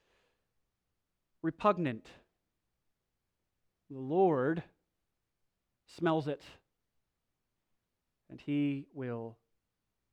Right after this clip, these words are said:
burn it up. He'll destroy it.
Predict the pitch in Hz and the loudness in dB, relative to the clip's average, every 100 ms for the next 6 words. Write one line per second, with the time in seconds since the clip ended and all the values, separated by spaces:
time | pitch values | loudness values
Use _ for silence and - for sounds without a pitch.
0 | _ _ _ _ 123 135 123 117 101 _ | _ _ _ _ -8 -6 -4 -8 -12 _
1 | _ _ _ _ _ _ _ _ _ _ | _ _ _ _ _ _ _ _ _ _
2 | _ _ _ _ _ _ - 120 117 - | _ _ _ _ _ _ -20 -20 -16 -14
3 | - 147 139 123 110 | -10 -2 0 0 -4